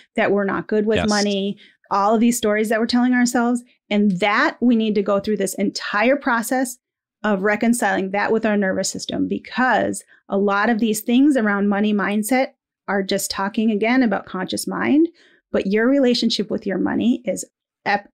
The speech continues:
Speaker 1: is part of your ancestral lineage. It's in your cells. It's the stories that you've heard, you know, when your subconscious was being formed,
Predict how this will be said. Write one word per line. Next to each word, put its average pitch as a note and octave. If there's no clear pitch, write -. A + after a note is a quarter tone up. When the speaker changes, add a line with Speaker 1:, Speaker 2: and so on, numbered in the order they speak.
Speaker 1:
is G3+
part A#3+
of C4
your G#3+
ancestral G#3
lineage. C#4
It's A3
in G#3+
your G3
cells. C4
It's A#3
the A3
stories G#3+
that -
you've G#3
heard, G3
you A3
know, -
when G3
your G3
subconscious G3
was F#3+
being F#3
formed, A#3+